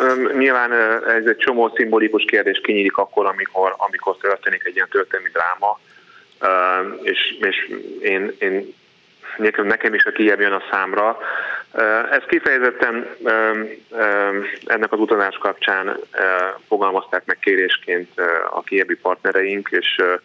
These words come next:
és most is kijevi partnereket mondtam, nem kijeveieket. Szóval, hogy nyilván, nyilván mi magyarul ezt a várost így hívjuk, ö, lehet, hogy ez így is fog maradni, de szerintem nem ez a kérdés, hanem az a kérdés, hogy, ö, hogy ebben a konfliktusban látjuk-e azt, hogy hol van a helyünk,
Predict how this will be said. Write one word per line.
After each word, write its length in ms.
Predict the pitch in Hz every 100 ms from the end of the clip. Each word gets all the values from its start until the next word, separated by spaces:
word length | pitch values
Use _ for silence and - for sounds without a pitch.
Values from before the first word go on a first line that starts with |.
| - - - -
és 100 | -
most 200 | 101 95
is 80 | 95
kijevi 280 | 98 92 87
partnereket 560 | 92 90 87 - 87
mondtam, 320 | 95 92 92
nem 140 | 95 92
kijeveieket. 1000 | - 98 95 98 101 107 104 101 104 104
Szóval, 260 | - 110 110
hogy 160 | 110 113
nyilván, 420 | 120 120 113 104 - - - -
nyilván 220 | 123 120
mi 80 | 110
magyarul 400 | 113 120 117 110
ezt 120 | 104
a 60 | 110
várost 340 | 107 104 98
így 180 | 107 98
hívjuk, 500 | 104 107 110 117 117 - - - - -
ö, 100 | 104 95 95 -
lehet, 240 | 110 107
hogy 100 | 107
ez 100 | 101
így 120 | 101 98
is 120 | -
fog 140 | 104
maradni, 360 | 98 104 104 107
de 160 | 104 104
szerintem 280 | 104 98 101
nem 140 | 104
ez 80 | 104
a 80 | 98
kérdés, 680 | - 90 85 87 92 - - -
hanem 200 | 95 95
az 100 | 92
a 80 |
kérdés, 520 | 92 92 90 92 92 -
hogy, 220 | 95 92
ö, 180 | 95 95 95 - - - - - -
hogy 120 | 98
ebben 220 | 98 101
a 40 | 98
konfliktusban 720 | 104 92 95 - 90 95 95
látjuk-e 540 | 95 - 95 - 90
azt, 120 | 90
hogy 140 | 92 -
hol 200 | 92 87
van 140 | 87
a 60 | 87
helyünk, 360 | 87 80 80